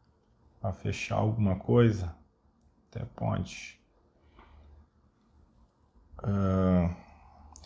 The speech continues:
eu vou fazer o seguinte, ó. Eu vou fechar aqui, ó. Azar. E aí eu fechei aquele castelo, ó. Um, dois, três, né?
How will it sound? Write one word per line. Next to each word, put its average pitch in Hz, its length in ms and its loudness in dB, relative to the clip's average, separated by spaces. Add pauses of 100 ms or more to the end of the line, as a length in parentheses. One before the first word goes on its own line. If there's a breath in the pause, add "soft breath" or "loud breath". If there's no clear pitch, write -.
(180 soft breath)
eu - 60 -10
vou 120 100 4
fazer 147 140 6
o - 20 4
seguinte, - 420 0
ó. - 60 -8 (420)
Eu 104 80 2
vou 117 100 4
fechar 120 400 8
aqui, 117 360 2
ó. 95 120 2 (320)
Azar. 87 480 -2 (960 soft breath)
E 110 80 8
aí 98 60 12
eu 113 100 12
fechei 120 340 8
aquele 120 180 8
castelo, 117 400 10
ó. 80 180 8
Um, 170 320 8
dois, 135 340 8
três, 113 360 8
né? 120 340 6